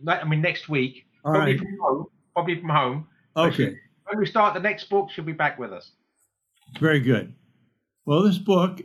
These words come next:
Speaker 2: uh, we're gonna finish this week. Uh, it is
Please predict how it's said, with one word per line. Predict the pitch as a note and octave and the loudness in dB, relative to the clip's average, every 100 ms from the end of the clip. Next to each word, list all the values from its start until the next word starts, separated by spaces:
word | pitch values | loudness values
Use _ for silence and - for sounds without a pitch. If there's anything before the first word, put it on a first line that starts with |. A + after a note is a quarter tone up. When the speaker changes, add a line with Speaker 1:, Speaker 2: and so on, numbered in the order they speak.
| - | -6
Speaker 2:
uh, | C#3 C3+ C3 C3 C3+ - _ _ _ - | 0 2 4 2 0 -6 _ _ _ -4
we're | C#3 C3+ | 0 0
gonna | B2+ C3+ C#3 C3 | 0 0 -2 0
finish | - E3+ D3 C#3+ - - - | 2 2 2 0 -6 -14 -2
this | C3+ D3 - | 0 0 0
week. | C3+ A#2+ - - _ _ _ _ _ _ B2 | 2 2 0 -8 _ _ _ _ _ _ -4
Uh, | A#2+ C3+ | -2 0
it | C3+ B2+ | 2 6
is | B2+ A2+ | 4 2